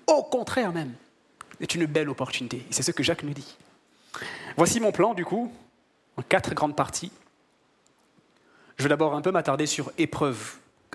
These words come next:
Qu'est-ce qu'on peut comprendre par cela ? Est-ce qu'on, épreuve, tentation, parce que la Bible, des fois, parle de tentation, parle d'épreuve. Est-ce que c'est la même chose ? Est-ce que, est-ce que ce n'est pas la même chose ? Deuxièmement, on va voir, je vais vous proposer quatre raisons pour lesquelles je vous dis que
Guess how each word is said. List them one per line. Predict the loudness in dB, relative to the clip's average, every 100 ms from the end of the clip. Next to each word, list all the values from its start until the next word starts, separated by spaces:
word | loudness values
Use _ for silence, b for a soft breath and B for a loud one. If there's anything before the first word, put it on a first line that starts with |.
| -16 -18 _
Qu'est-ce | 0
qu'on | 0
peut | -2
comprendre | -2 0 -2 0
par | -2
cela ? | 0 2 2 0 -4 -8 -12 -20 _
Est-ce | -14 -12
qu'on, | -12 -6
épreuve, | -4 0 0 0
tentation, | -2 0 -2 -2
parce | -2 0
que |
la | 0
Bible, | 0 0
des | 0
fois, | 0 2
parle | 2
de | 2
tentation, | -2 -2 -2 0
parle | 0 0
d'épreuve. | -2 0 0 0
Est-ce | -4
que |
c'est | 0
la | 0
même | 0
chose ? | 0 0 0
Est-ce | 0
que, | -4
est-ce | -6 -6
que | -4
ce | -4
n'est |
pas | 0
la | 0
même | 0
chose ? | -4 -4 -4 -8 B B B B B B B B B 2
Deuxièmement, | 2 6 4 4 0 0
on | 2
va | 2
voir, | 2 2 2 0 -6 -16 -18 _
je | -4 -2
vais | 2
vous | 0
proposer | -2 -10 -4 -2 -2
quatre | 0 0 0 -4 -6 -8 -14 _ _ _ _ _ _
raisons | 2 4 2
pour | 0 0
lesquelles | 2 2 0 -2
je | -4
vous | -4
dis | -4 -4
que | -4